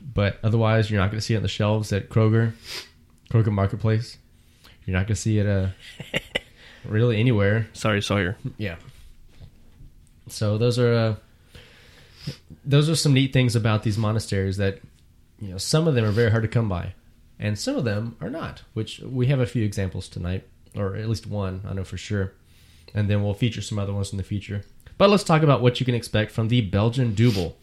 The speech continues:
Speaker 1: Well, Chris, this example, this style is, uh, it's gonna bring back something that we haven't talked about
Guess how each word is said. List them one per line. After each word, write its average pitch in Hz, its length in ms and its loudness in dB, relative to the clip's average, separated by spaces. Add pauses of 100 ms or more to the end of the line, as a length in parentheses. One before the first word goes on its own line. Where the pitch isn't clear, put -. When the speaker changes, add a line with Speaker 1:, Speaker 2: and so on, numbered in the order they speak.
(920)
Speaker 1:
Well, 147 280 4
Chris, 120 300 2
this 147 220 0
example, 113 600 -2 (480)
this 127 240 -4
style 104 440 -2
is, 107 600 -2
uh, 98 220 -10
it's - 120 -8
gonna 151 160 2
bring 147 180 6
back 131 160 2
something 127 280 0
that 110 80 0
we 117 120 4
haven't 120 160 2
talked 117 240 -2
about 113 400 0